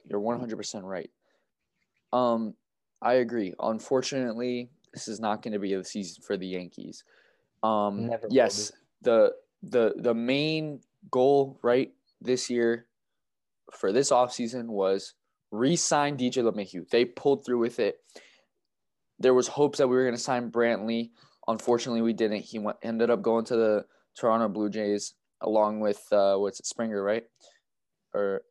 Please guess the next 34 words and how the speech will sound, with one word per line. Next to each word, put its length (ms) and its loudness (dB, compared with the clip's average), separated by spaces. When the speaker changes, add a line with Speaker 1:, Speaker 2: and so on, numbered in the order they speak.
Speaker 1:
yeah, 260 2
Speaker 2:
Yeah. 80 -4
Speaker 1:
which 180 0
is, 340 -2
to 140 -2
me, 300 0
is 240 -2
just 280 -4
scary 540 2
knowing 340 -2
that 120 4
we're 140 0
gonna 140 -4
have 160 -6
to 80 -4
deal 240 0
with 120 -4
that 180 4
along 320 0
with 280 -10
the 60 -4
rest 300 2
of 120 -10
that 320 2
Blue 120 -4
Jays 280 -4
team, 220 -8
which 300 -10
is 140 -8
looking 280 -6
pretty 240 -6
good 200 -2
right 160 -4
now. 280 -10